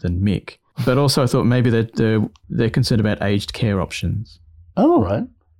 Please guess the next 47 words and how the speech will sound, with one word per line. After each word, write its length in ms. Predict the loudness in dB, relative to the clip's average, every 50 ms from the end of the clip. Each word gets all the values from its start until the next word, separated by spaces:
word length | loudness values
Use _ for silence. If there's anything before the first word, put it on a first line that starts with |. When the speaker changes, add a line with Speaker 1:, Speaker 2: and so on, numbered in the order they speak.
| _ _ -2
Speaker 2:
Uh-huh. 280 | -2 0 2 0 0 0 -2 -4 -2
Speaker 1:
I 60 | 0
mean, 160 | 2 4 4 4
they, 160 | 4 4 2
they 140 | 2 2 2
were, 100 | 2 2
they 160 | 2 2 2
were 100 | 2 0
forty 400 | 0 2 4 4 4 4 2 0
when 200 | 2 2 2 2
this 360 | 2 2 0 -4 -8 -10 -14 _ _ _ _ _
song 300 | -8 -4 -2 0 0 2
came 220 | 2 2 0 0 0
out, 120 | 0 -2
I 60 | -4
think, 400 | -4 -2 -2 0 0 -2 -4 _ _ _ _ _ -6 -2
uh, 100 | -2 0
or 100 | 0 0
at 40 | 0
least 180 | 0 0 0 0
Mick, 160 | 0 0 0 _ -2
Speaker 2:
Pushing 300 | -2 0 2 4 2 2
Speaker 1:
Mick 60 | 4
Speaker 2:
forty, 240 | 4 2 2 4 2
Speaker 1:
was. 160 | 0 0 -2
Speaker 2:
yeah. 120 | -2 -2 -2 -4 _ _ _ _ _ 0
Speaker 1:
Yeah, 200 | 2 4 4 4
yeah. 220 | 4 4 2 2
Speaker 2:
Mm-hmm. 200 | 2 2 0 0 -2 -4 -16 _ _ -2 0
Speaker 1:
You 80 | 2
know, 160 | 2 2 2 2
and, 100 | 2 2
uh, 440 | 2 0 -2 -4 -4 -6 -4 -6 -6
for 140 | -4 -2 0
any 300 | 2 2 4 4 2 2
older 300 | 2 0 0 0 0 0
listeners 420 | 0 0 0 0 0 0 2 2
or, 300 | 0 0 0 0 0 0
or 380 | 0 0 0 0 0 -2 -2 -4 -6 -12 _ -4 -4
listeners 340 | -4 -2 -2 -2 -2 -2 -2
that 100 | -2 -2
have 80 | -2 -2
got 160 | -2 -2 -2
aging 300 | -2 -2 -2 -2 -4 -2
parents 420 | -2 -2 -2 0 -2 -2 -4 -4
or 40 | -4
relatives, 560 | -2 -2 -2 -2 -2 -2 -2 -2 -4 -6 -8